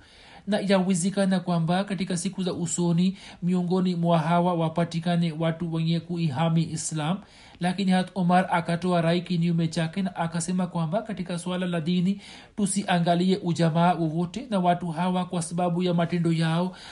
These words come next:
wanastahiki kuuawa, hivyo katika rai yangu wote wauawe, bali amri itolewe kwamba Waislamu kwa mkono wao wenyewe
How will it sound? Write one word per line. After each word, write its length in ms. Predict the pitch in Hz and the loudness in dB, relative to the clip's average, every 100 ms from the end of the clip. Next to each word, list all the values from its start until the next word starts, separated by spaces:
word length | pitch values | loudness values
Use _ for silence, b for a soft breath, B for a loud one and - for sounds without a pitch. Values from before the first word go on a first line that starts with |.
| B | B
wanastahiki 680 | 180 175 175 175 160 185 185 | 2 4 4 2 0 0 0
kuuawa, 560 | 175 160 165 165 180 240 | -4 -4 2 4 4 0
hivyo 460 | - 214 190 190 | -2 -2 0 -2
katika 360 | 175 175 185 180 | -2 -4 -2 0
rai 260 | 170 170 170 | 0 2 2
yangu 420 | 202 180 135 180 | 0 -2 -2 -4
wote 180 | 214 180 | -2 -2
wauawe, 560 | 170 156 160 175 220 B B B B 185 | -2 -2 0 -2 -4 B B B B 2
bali 280 | 190 202 202 | 4 4 4
amri 320 | 196 190 196 | 4 6 4
itolewe 580 | 185 180 180 185 190 185 | 0 0 2 2 2 0
kwamba 300 | 170 170 220 | -2 -2 -2
Waislamu 680 | 208 190 - 185 180 185 | 0 0 0 2 2 2
kwa 160 | 175 175 | 0 -4
mkono 440 | 165 180 175 170 | -2 -4 -2 -2
wao 360 | 170 175 180 - 160 | 0 0 0 -4 -2
wenyewe 520 | 170 160 240 226 | 0 2 2 0